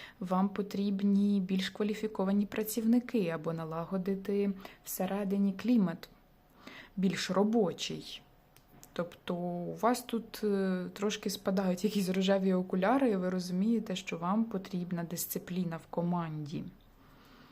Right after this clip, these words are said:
Можливо, вам потрібен оцей король пентаклів, якийсь менеджер, який буде за цим всім слідкувати і керувати.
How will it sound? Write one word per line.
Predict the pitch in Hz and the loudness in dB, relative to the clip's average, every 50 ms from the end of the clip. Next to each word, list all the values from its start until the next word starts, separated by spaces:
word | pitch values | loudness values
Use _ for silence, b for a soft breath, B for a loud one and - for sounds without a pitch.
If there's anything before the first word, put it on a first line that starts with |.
| B B B B B - | B B B B B -12
Можливо, | - 165 165 196 240 254 247 214 | -10 -2 2 4 6 6 6 6
вам | 180 180 190 214 202 | 6 4 2 0 0
потрібен | - 190 190 - - 214 190 185 180 175 | -2 -6 -6 -4 -2 -2 0 0 0 -2
оцей | 170 - - 170 | -2 -6 -8 -8
король | - - 190 190 190 190 | -4 -2 0 2 2 2
пентаклів, | 190 190 - 185 185 185 - 208 254 285 277 - 233 214 202 185 196 - | 0 0 -2 -2 -2 -2 0 -2 -2 -2 -2 -4 -4 -2 -2 -4 -6 -8
якийсь | - - - 180 - - | -12 -12 -12 -10 -8 -6
менеджер, | 180 185 220 269 262 233 202 185 - 170 165 | -2 0 4 4 4 4 4 0 -2 -4 -4
який | 165 165 - - 220 | -4 -4 -4 -4 -2
буде | 196 190 185 185 170 | -2 -2 -2 -4 -6
за | 165 160 | -8 -8
цим | - - 190 202 | -4 -2 0 0
всім | 196 - - - 185 180 170 175 b b b b b _ | 0 -2 -4 -4 -4 -4 -4 -4 b b b b b _
слідкувати | - - - 190 185 - - - 185 190 196 220 214 - 196 | -14 -6 -6 -6 -6 -4 -6 -2 0 2 2 0 0 -2 -4
і | 185 | -6
керувати. | 190 - 196 190 202 196 180 170 - - 180 - - - | -4 -2 -2 0 0 0 -2 -4 -6 -8 -10 -10 -12 -16